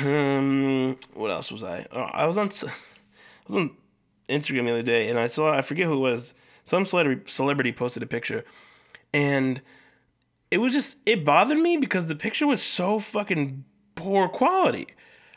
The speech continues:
Like, you are a millionaire. Don't fucking post poor, like, and I, I wonder if I'm the only one who thinks like this, and I know it sounds so fucking dumb, but, like, you're a millionaire. Don't post shitty quality pictures. You, you don't have an excuse.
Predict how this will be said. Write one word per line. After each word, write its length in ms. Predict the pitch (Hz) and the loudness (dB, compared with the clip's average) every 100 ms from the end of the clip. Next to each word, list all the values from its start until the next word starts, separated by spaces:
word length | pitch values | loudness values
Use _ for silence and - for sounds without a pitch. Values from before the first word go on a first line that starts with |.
| _ | _
Like, 300 | 185 190 - _ _ _ _ | 0 0 -2 _ _ _ _
you 200 | 151 254 | 0 2
are 140 | 349 254 | 4 4
a 40 | |
millionaire. 800 | 156 175 175 135 117 104 107 - _ _ _ _ _ _ - | 4 4 4 4 2 0 -2 -6 _ _ _ _ _ _ 0
Don't 180 | 277 277 | 0 2
fucking 300 | 339 320 277 | 0 0 0
post 340 | 240 220 - | 0 -2 -2
poor, 200 | 190 180 | -4 0
like, 200 | 185 175 - - | 0 0 -6 0
and 100 | 208 | 2
I, 80 | 208 | 4
I 220 | - 202 | 4 4
wonder 240 | 220 285 370 | 6 4 4
if 100 | 233 | 2
I'm 120 | 208 | 2
the 60 | |
only 160 | 170 185 | 4 4
one 120 | 185 | 2
who 40 | 160 | 2
thinks 240 | 156 151 | 0 0
like 140 | 175 | 0
this, 140 | 180 180 | 0 0
and 420 | 139 139 - 139 - | 2 2 0 0 2
I 100 | 147 | 4
know 180 | 165 | 4
it 80 | 202 | 2
sounds 300 | 196 175 175 | 0 0 -2
so 240 | - 143 151 | 0 0 0
fucking 420 | 151 147 139 127 | -2 -2 -2 -2
dumb, 220 | 123 156 | -2 0
but, 100 | 127 | 0
like, 220 | 131 - - - - - | -2 -2 -10 -20 -20 -8
you're 240 | 196 269 269 | 0 2 4
a 40 | |
millionaire. 680 | 208 160 160 123 107 104 - - | 4 4 4 2 0 -6 -10 -2
Don't 260 | 202 285 - | 0 0 0
post 360 | 294 262 - | 0 0 -4
shitty 480 | - - - 208 202 | -4 0 2 2 2
quality 380 | - 185 156 135 | 2 2 4 2
pictures. 400 | 135 123 - 127 | -2 -6 -10 -6
You, 320 | 151 233 240 | -2 -2 -4
you 220 | 165 170 | -4 -2
don't 120 | 233 214 | 0 2
have 140 | 202 | 2
an 60 | 175 | 0
excuse. 540 | 147 - 135 110 | -4 -6 -8 -8